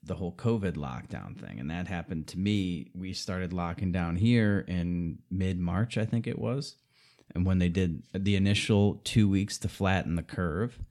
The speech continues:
and that's when the coronavirus hysteria really, like, kicked into to overdrive. Like, we didn't know much about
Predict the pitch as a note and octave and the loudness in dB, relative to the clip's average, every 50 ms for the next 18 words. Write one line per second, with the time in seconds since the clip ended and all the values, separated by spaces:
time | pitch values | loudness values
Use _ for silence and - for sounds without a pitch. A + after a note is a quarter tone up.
0 | _ _ _ _ _ _ _ _ _ _ _ _ - G#2 G2 F#2 F#2 F#2 F#2+ F#2+ | _ _ _ _ _ _ _ _ _ _ _ _ 0 0 2 2 2 2 2 2
1 | F#2+ G2 - - - - A2+ G#2 G2+ G2 F#2+ F#2+ - - - _ _ _ - G2+ | 0 -2 -4 -4 0 2 4 4 6 6 4 4 2 -2 -6 _ _ _ -6 -4
2 | F2+ G#2 G2 F#2+ F#2 F2+ F2+ F2+ F2 F2 - - - G#2 G2 G2+ G#2 G#2 G2 F#2 | 0 0 2 2 2 2 0 0 -2 -4 -6 -6 -4 0 2 4 4 4 4 4
3 | G2 F#2 F#2 F2+ F2+ F2 - - F#2 - - - - G2+ G2+ G#2 A2 G#2 E2+ D#2 | 2 2 2 0 0 -2 -2 -2 -4 -4 -4 -2 0 2 4 4 4 4 2 0
4 | D2 D2+ B1+ - - C2+ D#2 F#2 F2+ F#2+ G2+ G#2+ G2+ F#2+ F#2 F#2 F2+ - - - | -2 -4 -6 -8 -8 -8 -6 -2 0 2 2 2 2 2 0 0 -2 -2 -4 -6
5 | F2+ - - - - G2+ A#2+ - _ _ _ - - - A2 F2+ - - G2+ F#2+ | -8 -8 -10 -14 -14 -14 -14 -16 _ _ _ -6 -4 -2 -2 -2 -2 0 0 2
6 | G2 F#2 E2+ - G2 F2+ E2+ E2+ E2 - - _ - - - - F2+ F#2+ G2+ G2+ | 2 2 2 0 0 2 2 0 -2 -4 -6 _ -12 -12 -6 -2 -2 0 2 2
7 | G#2 G2+ F2 - C2+ A#1+ A1 A1+ C#2+ F#2 - D#2+ - - F#2+ G2 G2+ G2+ G#2 G#2 | 2 2 0 0 -4 -6 -6 -6 -6 -6 -6 -6 -4 -2 2 4 6 6 6 4
8 | - - F#2+ F#2 F#2+ F#2+ F#2 F#2+ G2+ G2+ G2+ G2 F#2 F2+ - - F#2 E2 F2 F2+ | 4 2 2 2 2 4 4 4 4 4 4 4 2 0 -2 -4 -2 -2 -2 -2
9 | F2 F2 F2+ F2+ F2 - | 0 0 -2 -2 -4 -8